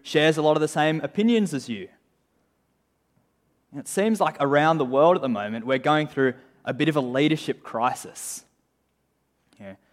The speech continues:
Even just looking at the, the leaders of countries, you know, here in Australia, we've, over the past thirteen years, had six changes in Prime Minister. <laughs> And in the thirteen years before that, there was one change.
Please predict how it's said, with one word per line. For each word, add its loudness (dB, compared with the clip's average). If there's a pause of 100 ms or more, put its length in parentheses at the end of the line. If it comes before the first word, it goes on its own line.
(680)
Even -2
just -8
looking -2
at -4 (240)
the, 0
the 0
leaders 2
of -6
countries, -2
you -6
know, -2
here 2
in 4
Australia, 2
we've, -6 (440)
over -4
the -2
past 0
thirteen 4
years, -2
had -2 (160)
six -2
changes -2
in -6
Prime 2
Minister. -4
<laughs> -12 (1200)
And -2
in -2
the -2
thirteen 2
years 0
before 2
that, -4
there 2
was -2 (100)
one 0
change. -12